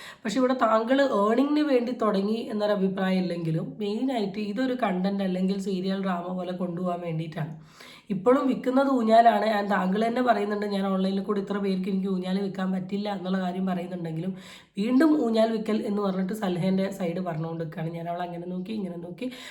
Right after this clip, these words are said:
സാധനങ്ങൾ വാങ്ങിക്കൊടുത്തു, കുട്ടികളുടെ ഫീസ് അടച്ചു, ഞാൻ ഈ വീട് വിൽക്കുന്നത് തന്നെ അവൾക്ക് വീട് ഉണ്ടാക്കാൻ വേണ്ടിയിട്ടാണ്, ആരെ പോളിഷ് ചെയ്യാൻ വേണ്ടിയിട്ടാണ് YouTube ചാനൽ തുടങ്ങി എന്നുള്ളത് സ്വയം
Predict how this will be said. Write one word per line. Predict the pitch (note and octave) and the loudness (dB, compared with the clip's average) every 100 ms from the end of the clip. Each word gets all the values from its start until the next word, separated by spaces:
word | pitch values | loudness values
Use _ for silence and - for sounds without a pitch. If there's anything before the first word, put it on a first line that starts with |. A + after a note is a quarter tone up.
| - | -14
സാധനങ്ങൾ | - F3+ F3 F#3+ | -8 -6 -2 -2
വാങ്ങിക്കൊടുത്തു, | F3+ F#3 G3 F#3 | 0 -2 -2 -4
കുട്ടികളുടെ | A#3+ A3 E3+ F3 E3+ F#3 | -4 -4 -4 -6 -4 -2
ഫീസ് | F#3+ F3+ | -2 -2
അടച്ചു, | G3 F#3 - A#3 | -4 -4 -4 -6
ഞാൻ | G#3+ F3 | -4 -4
ഈ | F3+ | -2
വീട് | F#3+ F#3 | 0 0
വിൽക്കുന്നത് | G3 F#3+ G3 G3 | 0 -2 -2 -2
തന്നെ | G3+ G3+ | 0 -2
അവൾക്ക് | F#3+ G#3+ | -4 -2
വീട് | G3 F#3+ | -2 -2
ഉണ്ടാക്കാൻ | G3 G3 G3+ G#3 | -2 -4 -4 -6
വേണ്ടിയിട്ടാണ്, | G3+ G3+ G3 G#3 G#3+ C4 - - - - | -4 -4 -6 -8 -6 -8 -10 -20 -14 -4
ആരെ | F#3+ A3+ | 2 4
പോളിഷ് | C#4 A#3 G3+ G#3 | 4 2 0 0
ചെയ്യാൻ | A3+ G#3 G3 | -2 -2 0
വേണ്ടിയിട്ടാണ് | F#3+ F3+ F#3 F#3 F3+ | 0 0 -2 -2 0
YouTube | F#3 F3+ F#3 F3+ | 0 0 -2 -4
ചാനൽ | F#3+ F3+ F3+ | -4 -4 -4
തുടങ്ങി | F3+ D#3+ F3+ F#3 | -4 -4 -2 0
എന്നുള്ളത് | E3+ E3+ F3 | -2 -6 -8
സ്വയം | F#3 F3+ F3 | -6 -6 -4